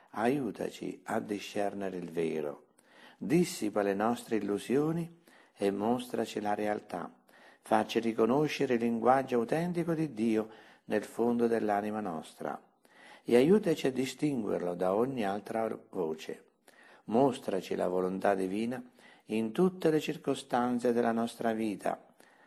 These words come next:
in modo che possiamo prendere le giuste decisioni. Aiutaci a cogliere negli avvenimenti i segni di Dio,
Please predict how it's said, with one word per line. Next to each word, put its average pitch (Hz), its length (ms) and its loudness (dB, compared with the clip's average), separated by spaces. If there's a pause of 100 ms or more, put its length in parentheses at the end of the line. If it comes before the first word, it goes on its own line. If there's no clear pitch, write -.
(140)
in 95 200 0
modo 101 380 2
che 101 120 0
possiamo 98 520 -2
prendere 147 580 -2 (280)
le 120 200 2
giuste 104 440 -2
decisioni. 101 840 -6 (600)
Aiutaci 92 640 2
a 95 80 -2
cogliere 107 540 4
negli 104 260 0
avvenimenti 120 880 0 (460)
i 104 140 0
segni 180 480 2
di 170 160 0
Dio, 135 600 -2